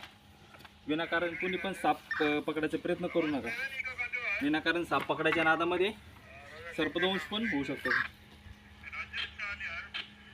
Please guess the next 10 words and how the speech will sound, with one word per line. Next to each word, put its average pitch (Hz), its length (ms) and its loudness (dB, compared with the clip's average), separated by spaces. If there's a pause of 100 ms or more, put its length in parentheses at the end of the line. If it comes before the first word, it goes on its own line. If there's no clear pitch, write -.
(1400)
तर 147 260 0 (200)
असे 165 200 -2
काही 165 140 0
साप 135 260 -4
आढळले 165 340 2
तर 160 240 -10
सर्पमित्राला 135 560 -6
जरूर 151 260 -6
कॉल 120 120 -8
करा. - 340 -16